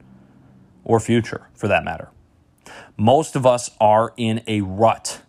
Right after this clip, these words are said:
that we have no end to because the morning is so powerful. Why do you think all of these, we've talked about messy action before on this podcast and how important messy action is.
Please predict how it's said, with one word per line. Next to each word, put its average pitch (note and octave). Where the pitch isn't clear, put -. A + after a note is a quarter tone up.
that G#2+
we G#2
have G#2
no A2+
end C3+
to G2
because G2
the A2
morning A2
is G#2+
so B2+
powerful. A2+
Why A#2
do F#3+
you G3+
think D3+
all D3+
of C3
these, A#2
we've E3+
talked F3+
about A#2
messy A2
action F#2+
before E2+
on D#2+
this E2+
podcast -
and A2
how A2
important A#2
messy G#2
action F#2
is. -